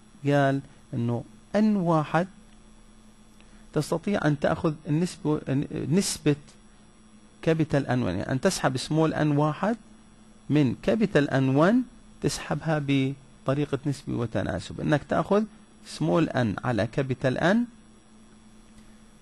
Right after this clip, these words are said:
هذه هي النسبة، نسبة العينة إلى نسبة المجتمع الكلي،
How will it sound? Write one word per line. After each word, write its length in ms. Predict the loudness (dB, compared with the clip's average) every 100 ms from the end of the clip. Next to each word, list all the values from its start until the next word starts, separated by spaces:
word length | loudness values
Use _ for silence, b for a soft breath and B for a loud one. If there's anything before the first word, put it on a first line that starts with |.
| -20 -20 -20 -20 -20 -20 -2
هذه 320 | 2 4 4
هي 100 | 6
النسبة، 500 | 6 4 2 -2 -2 0
نسبة 300 | -2 -2 -4
العينة 420 | -2 0 2 2 4
إلى 240 | 4 2
نسبة 280 | 2 -2 -4 -2
المجتمع 520 | 0 0 0 0 0
الكلي، 520 | -2 0 0 0 -4